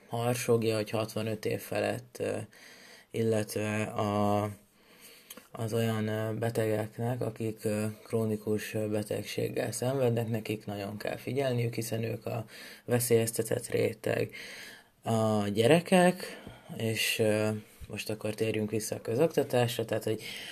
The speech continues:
a, az a korosztály, akik a magyar közoktatásban, ö, részt vesznek,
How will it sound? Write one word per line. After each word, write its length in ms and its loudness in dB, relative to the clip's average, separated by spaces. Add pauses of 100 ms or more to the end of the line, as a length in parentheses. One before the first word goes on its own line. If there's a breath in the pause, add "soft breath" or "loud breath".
(140 loud breath)
a, 380 -2
az 140 6
a 580 4
korosztály, 600 8
akik 340 2
a 500 0
magyar 380 0
közoktatásban, 1160 -2
ö, 280 -2
részt 340 2
vesznek, 600 4